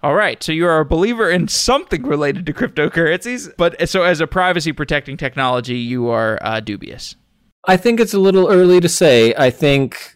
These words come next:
Speaker 2: there's the potential for some,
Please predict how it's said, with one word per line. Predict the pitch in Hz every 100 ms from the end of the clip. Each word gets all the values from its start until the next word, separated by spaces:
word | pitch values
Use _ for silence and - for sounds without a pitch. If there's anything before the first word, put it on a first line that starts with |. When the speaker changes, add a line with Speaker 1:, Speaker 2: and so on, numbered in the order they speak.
| _
Speaker 2:
there's | 170 123 139 131 127 123 117 - - - - _ _ -
the | 143
potential | 139 - 131 123 127
for | 123 127
some, | - - 120 120 117 117 110